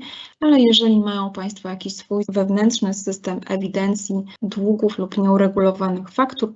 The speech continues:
to mogą Państwo skorzystać z własnej nazwy.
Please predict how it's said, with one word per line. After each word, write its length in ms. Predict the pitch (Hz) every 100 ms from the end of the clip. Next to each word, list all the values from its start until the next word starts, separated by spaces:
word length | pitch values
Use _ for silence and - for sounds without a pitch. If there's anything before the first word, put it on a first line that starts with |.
| -
to 100 | 254
mogą 340 | 240 226 214
Państwo 440 | 214 196 196 - 190
skorzystać 720 | - 196 196 196 - 196 - -
z 180 | 202 196
własnej 640 | 190 190 190 185 190 196 -
nazwy. 480 | 190 175 170 -